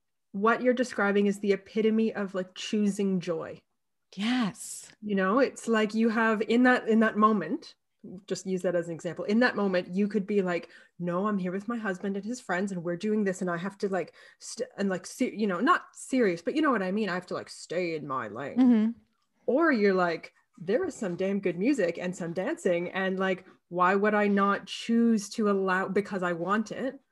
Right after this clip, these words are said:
Speaker 1: why would I not choose
Speaker 2: Mm-hmm.
Speaker 1: to engage
Speaker 2: It
Speaker 1: in it?"
Speaker 2: wasn't a work event. I wasn't embarrassed. Like, you know, it was his friends, whatever. They're, they drink way more than me. I'm not a big drinker. So I was like, "You know, I think this is better." Or <laughs> this, this,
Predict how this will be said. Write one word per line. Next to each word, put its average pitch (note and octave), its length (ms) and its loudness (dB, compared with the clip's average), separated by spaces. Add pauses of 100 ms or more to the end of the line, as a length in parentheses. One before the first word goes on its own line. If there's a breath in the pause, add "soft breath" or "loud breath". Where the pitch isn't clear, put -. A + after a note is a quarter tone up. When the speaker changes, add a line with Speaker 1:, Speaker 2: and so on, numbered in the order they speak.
(140)
Speaker 1:
why G3+ 140 -8
would A#3 140 -2
I A#3 80 -2
not A3 240 -4
choose G#3+ 300 2
Speaker 2:
Mm-hmm. A3 60 0 (300)
Speaker 1:
to G3 320 -4 (120)
engage G3 540 -4
Speaker 2:
It C4+ 60 4
Speaker 1:
in C#4+ 60 6
it?" G#4 100 2
Speaker 2:
wasn't F4+ 100 2
a B3+ 80 6
work A3 380 2
event. G3+ 440 4
I C4 60 4
wasn't C#4 260 4
embarrassed. G3 560 2
Like, A#3 160 4
you D4 60 0
know, B3+ 160 4
it C#4 40 4
was D#4+ 120 2
his F4 160 2
friends, C4 380 0
whatever. A#3+ 400 2
They're, D4+ 260 4 (180)
they A3+ 200 0
drink D4 340 -4
way G3+ 140 2
more F#3+ 160 2
than F#3 100 2
me. F#3+ 100 2
I'm A#3+ 140 0
not D4+ 160 -2
a - 20 -4
big C4+ 180 -2
drinker. C#4+ 320 -2
So G3 120 -2
I G3+ 80 0
was G#3 120 -2
like, G#3 180 0
"You E3 140 -2
know, G3+ 100 0
I F#3+ 240 -2
think G#3+ 240 0
this F#3 140 0
is F3 140 -4
better." G3 260 -4
Or A3+ 460 2
<laughs> - 80 -2
this, B3+ 340 0 (120)
this, F#4+ 120 -4